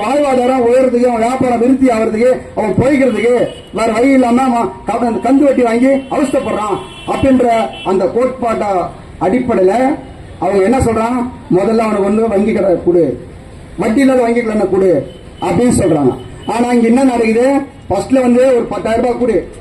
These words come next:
அவன் கட்டி முடிச்சிட்டானாக்கா, அப்புறமா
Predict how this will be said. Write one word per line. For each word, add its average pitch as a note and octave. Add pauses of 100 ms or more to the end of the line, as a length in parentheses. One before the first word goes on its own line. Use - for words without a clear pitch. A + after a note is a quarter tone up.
(180)
அவன் G#3
கட்டி B3
முடிச்சிட்டானாக்கா, A#3+ (400)
அப்புறமா B3+